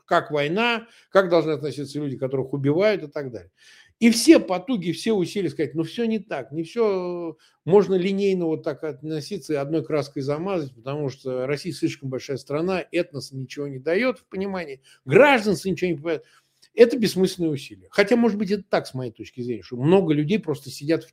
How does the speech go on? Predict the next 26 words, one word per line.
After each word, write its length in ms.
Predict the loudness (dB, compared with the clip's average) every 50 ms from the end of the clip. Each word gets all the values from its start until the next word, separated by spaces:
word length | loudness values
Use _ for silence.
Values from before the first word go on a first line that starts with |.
| _ 6
тюрьмах, 460 | 8 10 10 10 8 2 -4 -8 -12 _ _ _ _ _ _ _ _
страдают, 720 | -2 4 6 6 6 6 6 4 4 4 4 0 -2 -6 -12
э, 380 | -20 -20 -18 -16 -12 -8 -6 -6 -4
за, 280 | 2 2 2 2 2
за 180 | 2 2 4 6
Украину 600 | 6 4 4 2 2 2 2 4 4 2 2 0
прям 220 | -4 -8 -10 -8 -8
конкретно, 420 | -8 -10 -8 -8 -8 -10 -8 -8
не 80 | -4 -2
вообще, 720 | -2 -2 -2 -2 -6 -10 -8 -2 0 2 2 0 0 -4 _ _ _ -16
а 80 | -4
конкретно. 380 | 0 2 2 4 4 4 2 2
Он 80 | -2 -4
Скобов, 580 | -6 -2 4 6 8 8 8 4 -2 -8 -12 _ _ _ _ _ 2
который, 520 | 4 4 6 6 4 4 2 0 -2 -2
значит, 280 | -2 -2 -4 -4 -4 -6
на 80 | -6
суде, 320 | -6 -6 -4 -2 0 0 2
выписанный 500 | 2 0 0 -2 -6 -12 -8 -6 -4 -4
ему 240 | -4 -4 -4 -4 -4
срок 340 | -2 -2 -2 -2 -4 -6
за 120 | -6 -6 -6
оправдание 440 | -6 -4 -6 -4 -4 -4 -4 -4 -4
терроризма, 300 | -2 0 0 0 -2 -6
кричал, 400 | -12 -10 -6 -4 -4 -4 -4 -6
значит, 260 | -8 -10 -10 -12